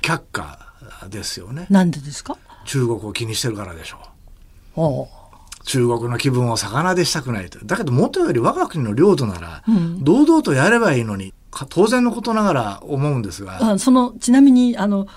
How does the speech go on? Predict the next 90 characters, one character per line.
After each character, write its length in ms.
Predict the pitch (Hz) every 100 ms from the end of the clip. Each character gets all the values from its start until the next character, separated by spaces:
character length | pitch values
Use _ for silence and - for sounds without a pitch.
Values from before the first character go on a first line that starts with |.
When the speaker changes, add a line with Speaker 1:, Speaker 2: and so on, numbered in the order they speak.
| - _ -
Speaker 2:
電 240 | 208 247
球 180 | 240 240
取 220 | 226 208
り 40 | 208
替 120 | 208
え 60 |
る 100 | 196
灯 200 | 196 220
台 180 | 214 202
で 100 | 196
す 100 | 196
け 120 | -
ど、 100 | 147
Speaker 1:
は 160 | 175 113
い。 60 | 85 - - -
Speaker 2:
そ 220 | - 262
れ 100 | 262
は 280 | 254 247 214
日 140 | 202
本 140 | 240 254
が 100 | 190
メ 120 | 208
ン 80 | 202
テ 80 | 175
ナ 100 | 156
ン 40 |
ス 140 | -
し 120 | 143 -
て 80 |
る 100 | 151
ん 60 | 143
で 80 | 156
す 20 |
か？ 80 | 190
Speaker 1:
そ 40 |
う 40 | 139
で 80 |
す。 160 | 98 90 - - - - -
Speaker 2:
あ 240 | 240 240 208
あ。 20 |
Speaker 1:
え 280 | 147 120 101
え、 40 | -
あ 120 | 156
の、 60 |
民 180 | 165 202
族 680 | 208 202 202 202 196 196 190
団 200 | 196 190
体 220 | 170 123
の、 260 | 113 107 92
ま 140 | 156 147
あ、 60 |
要 120 | 151 185
は、 260 | 113 101
あ 40 | 123
の、 80 |
昔 260 | 113 143 147
の 160 | 165 147
右 100 | 170
翼、 200 | 170 165
右 120 | 160
翼 140 | 170 170
団 160 | 180
体 120 | 165
の 80 | 113
方 180 | 110 143
々 180 | 131 104
が 100 | 90
作 180 | - 202
っ 20 |
て 100 | -
く 80 | 117
れ 100 | 98
た 100 | 98
ん 60 | 82
で 60 |
す 60 | -
よ。 120 | - - -
Speaker 2:
ほ 360 | 180 175 175
う。 40 | 151
Speaker 1:
え 280 | 120 95 -
え、 40 | -
自 160 | 123 131
費 160 | 123 123
で。 240 | 123 - - - - - -
Speaker 2:
う 60 |
ん。 280 | 156 175 214
Speaker 1:
え 360 | 226 120 117 -
え。 40 | -
Speaker 2:
あ、 120 |
Speaker 1:
で、 100 | 202